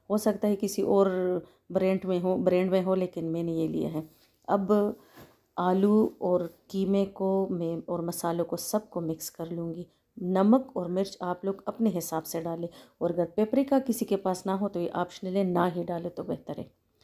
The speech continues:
अब इससे तकरीबन सोलह कबाब, एक पाव कीमा था, एक आलू था, थोड़े से मसाले, इससे तकरीबन सोलह कबाब दरमियानी साइज़ के छोटे छोटे बन जाएंगे।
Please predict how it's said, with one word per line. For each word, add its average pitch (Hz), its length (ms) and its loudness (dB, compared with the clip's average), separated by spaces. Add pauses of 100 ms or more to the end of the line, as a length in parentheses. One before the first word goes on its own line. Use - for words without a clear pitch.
(300)
अब 190 160 0
इससे 208 220 0
तकरीबन 220 420 2
सोलह 233 340 4
कबाब, 180 320 -4
एक 214 240 -2
पाव 220 160 0
कीमा 220 300 0
था, 220 140 -2
एक 196 240 -4
आलू 202 240 2
था, 214 140 0 (380)
थोड़े 208 160 2
से 202 140 0
मसाले, 196 340 2
इससे 214 200 0
तकरीबन 202 380 0
सोलह 208 320 4
कबाब 185 280 -2
दरमियानी 180 380 -2
साइज़ 165 300 -6
के 175 80 -12
छोटे 180 280 -6
छोटे 175 280 -4
बन 170 180 -2
जाएंगे। 165 360 -4